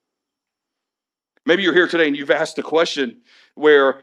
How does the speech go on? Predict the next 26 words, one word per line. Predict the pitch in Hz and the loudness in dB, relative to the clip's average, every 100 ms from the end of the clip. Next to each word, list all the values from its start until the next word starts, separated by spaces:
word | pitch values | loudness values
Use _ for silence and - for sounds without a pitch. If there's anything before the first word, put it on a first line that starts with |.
| - | -12
you | 156 | -10
found | 147 170 160 | -2 0 0
yourself | 143 170 | -2 -4
in | 160 | -2
a | 190 | -6
situation | 147 143 151 139 | -6 -4 -4 -2
where | |
all | 135 | -2
of | 131 | -2
a | |
sudden, | 127 170 147 | -2 -2 -2
for | |
whatever | 135 143 131 | -2 0 0
reason, | 131 156 147 | 0 -4 -4
you're | 139 | -6
being | 143 139 120 | -4 -4 -6
dragged. | 123 123 135 107 98 - - _ _ _ _ _ _ _ _ - | -8 -4 -2 -4 -10 -20 -20 _ _ _ _ _ _ _ _ -4
Maybe | 165 | -2
you're | 165 | 0
being | 156 156 | -2 -4
dragged | 135 143 156 170 151 | -4 0 2 2 0
at | 131 | -4
work. | 123 156 165 - | 0 2 2 0
Maybe | 151 | -4
you're | 160 | -4
being | 160 151 | -4 -6